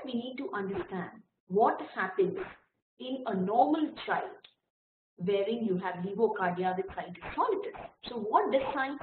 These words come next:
that the heart goes to the left side of the chest? So what happens is at around third week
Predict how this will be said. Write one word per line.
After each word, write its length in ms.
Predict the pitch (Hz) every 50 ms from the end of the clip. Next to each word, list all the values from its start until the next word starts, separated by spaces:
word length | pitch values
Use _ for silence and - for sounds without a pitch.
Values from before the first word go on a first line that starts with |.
| - -
that 160 | - 240 226 202
the 240 | 214 208 - -
heart 280 | 190 185 190 196 - 185
goes 220 | 190 214 226 - - - - -
to 100 | 202 180
the 100 | 180 180 175 185
left 140 | 180 180 -
side 300 | - - - - 233 -
of 80 | - -
the 80 | 277 - -
chest? 160 | - 605 - - - - _ _ _ _ _ _ _ _ _ _ _ _ _ _ _ - - - - - - - - _ -
So 80 | - 294
what 180 | 269 330 - -
happens 340 | - 440 403 - 302 294 285
is 220 | - 294 285 - -
at 320 | 202 208 220 214 - - 196
around 380 | 190 190 196 208 240 311 381 403 - - _ - -
third 280 | - 277 320 370 349 240
week 200 | 226 226 226